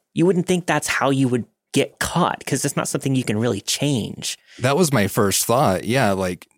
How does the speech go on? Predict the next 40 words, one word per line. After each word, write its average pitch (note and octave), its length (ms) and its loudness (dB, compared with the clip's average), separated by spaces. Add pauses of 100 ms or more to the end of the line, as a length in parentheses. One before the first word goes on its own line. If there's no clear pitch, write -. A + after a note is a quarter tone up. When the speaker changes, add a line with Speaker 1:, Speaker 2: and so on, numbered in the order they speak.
(120)
Speaker 2:
it, B2 280 -2
it's B2+ 200 0
easy B2+ 300 0
to G2+ 60 4
have G#2 200 0
your F#2 100 -4
guard F#2+ 380 2
down. F#2 500 -2
If - 80 -20
you A2 80 2
have G2+ 80 0
a F#2+ 60 0
mask F#2+ 420 -2
on A2+ 300 4
and F2+ 280 -2 (120)
Speaker 1:
Yeah. G2+ 320 -6 (140)
Speaker 2:
you're G2 300 -2
concealed G#2 560 0
as F#2+ 120 -2
far G2 180 2
as F#2+ 140 0
you F#2+ 100 -2
know, F#2+ 400 -2
the G#2 140 0
last G#2+ 420 2
thing G2+ 140 2
you F#2+ 80 -2
would F#2 140 -6
think G2 200 -2
of E2+ 160 -6
is, F2+ 160 -8
"Oh A#2+ 140 0
shit, G#2 260 0
I F#2 60 -4
better F#2+ 240 0
disguise G2 400 0
my F#2+ 100 -2
walk." G2 300 2
Speaker 1:
Exactly, G#2 760 -2 (120)
exactly. G2+ 600 -2